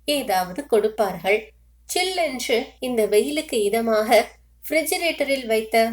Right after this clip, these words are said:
மோர் கொடுப்பார்கள் வக்கீலின் மனைவி. கோதை வேகமாக நடந்தாள் வக்கீல் வீட்டை நோக்கி.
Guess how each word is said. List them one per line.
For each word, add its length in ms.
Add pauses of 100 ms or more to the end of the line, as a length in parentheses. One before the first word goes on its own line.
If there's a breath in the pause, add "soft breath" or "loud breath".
மோர் 300
கொடுப்பார்கள் 720 (120)
வக்கீலின் 640
மனைவி. 560 (540)
கோதை 640
வேகமாக 680
நடந்தாள் 720
வக்கீல் 460
வீட்டை 360
நோக்கி. 480